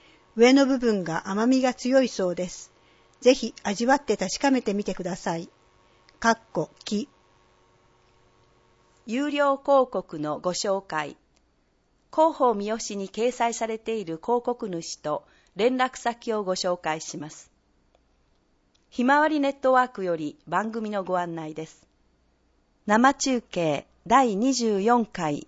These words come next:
Speaker 2: 三好いいじゃん祭り。三好の夏の夜を彩る三好いいじゃん祭りを生中継。踊り手と観客が一体となった会場の熱気を余すことなくお届けします。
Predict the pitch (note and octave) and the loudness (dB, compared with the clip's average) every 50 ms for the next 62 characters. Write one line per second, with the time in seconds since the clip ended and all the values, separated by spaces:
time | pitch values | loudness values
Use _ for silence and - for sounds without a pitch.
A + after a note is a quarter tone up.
0 | _ - F3+ G3+ A3 A#3 A#3 - - A#3 G3 - F3 A3 C4 B3 C4+ B3+ B3 B3 | _ -2 0 2 2 2 0 0 -2 -4 -2 -2 -2 -2 0 2 2 2 2 2
1 | A#3 A3 A3 - - - F3 D3+ C#3+ - - _ _ _ _ _ _ _ _ _ | 0 -2 -4 -6 -6 -8 -8 -6 -6 -10 -10 _ _ _ _ _ _ _ _ _
2 | _ _ _ _ _ _ _ _ G3+ A3 B3 C4+ C4 - B3 A#3 A3 G#3 G3 G3 | _ _ _ _ _ _ _ _ 0 2 2 2 0 -2 -4 -2 -2 -2 -2 -4
3 | G3 - - C#4 C#4+ C#4+ C#4+ C#4+ C#4+ C#4+ B3 G#3+ F3+ E3+ E3+ E3+ E3 G3 G3 G3 | -6 -4 -4 -2 0 0 0 0 -2 -2 -2 -2 -2 -4 -4 -4 -6 -6 -4 -4
4 | F#3+ E3+ D3+ D3+ - - _ _ _ _ F#3 G#3 A#3 B3+ B3 - - A3+ - - | -4 -4 -6 -10 -12 -14 _ _ _ _ -4 -2 -2 -2 -2 -4 -8 -10 -10 -8
5 | A3+ B3 C4+ B3 C4+ C4 B3+ B3 A#3+ B3 A#3+ - G3+ F#3 F3+ E3 D#3 D#3 D#3 D#3 | -8 -6 -4 -2 -2 -2 -2 -2 -4 -6 -6 -10 -10 -10 -6 -6 -6 -4 -4 -6
6 | D#3 F3 G3+ A3 - - A3+ A3+ G#3 - _ - D#3 C#3+ C#3+ C#3 - _ _ _ | -4 -4 -6 -6 -8 -8 -8 -8 -8 -8 _ -12 -10 -10 -10 -14 -18 _ _ _
7 | _ _ _ _ _ _ _ _ _ _ _ _ _ _ _ F#3+ G3+ B3 C4 A#3+ | _ _ _ _ _ _ _ _ _ _ _ _ _ _ _ 0 2 2 2 0
8 | A3 A3+ G#3 G#3 - - F#3 F3+ F3 - - _ - A#3 C4 C4+ - C4 B3 A#3+ | -2 -6 -8 -8 -6 -4 -2 -2 -2 -2 -4 _ -4 -2 -2 -2 -4 -6 -6 -6
9 | B3 A#3 G#3+ G#3 G3+ G3 - _ _ - C4+ C#4 C4+ - C4+ C4 A#3+ A#3+ A#3+ - | -6 -2 -2 -2 -2 -2 -6 _ _ -4 -4 -4 -2 -4 -6 -6 -6 -6 -8 -10
10 | _ - E3+ E3+ - - - G#3+ A#3 A#3+ A#3 G#3 A#3 A#3 A3 G#3+ G#3 G3 F#3+ F#3 | _ -6 -6 -6 -6 -6 -4 -4 -2 -2 -2 -2 -4 -4 -4 -6 -8 -8 -8 -8
11 | F#3+ - _ - - F3+ E3+ D#3+ D#3+ - - _ _ _ _ _ - F#3+ A3+ C4 | -10 -10 _ -12 -8 -4 -2 -2 -4 -4 -8 _ _ _ _ _ -4 -2 -2 -2
12 | C4+ - - - C4+ C4+ - C4 B3 A#3+ A#3 A#3 - F#3 - - - - E3+ D#3 | -4 -6 -8 -8 -8 -6 -4 -4 -4 -4 -8 -8 -10 -10 -10 -10 -6 -8 -6 -8
13 | D3+ - D#3+ D#3 - - - D3+ D#3 - - - - | -8 -10 -12 -14 -14 -14 -14 -14 -14 -16 -18 -20 -20